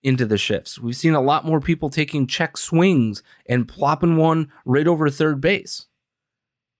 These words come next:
Now baseball's gonna overreact to the, the,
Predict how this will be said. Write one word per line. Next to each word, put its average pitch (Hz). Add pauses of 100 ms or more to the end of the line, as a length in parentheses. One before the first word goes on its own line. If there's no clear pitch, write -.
(3000)
Now 156
baseball's 165
gonna 160
overreact 139
to 113
the, 104
the, 104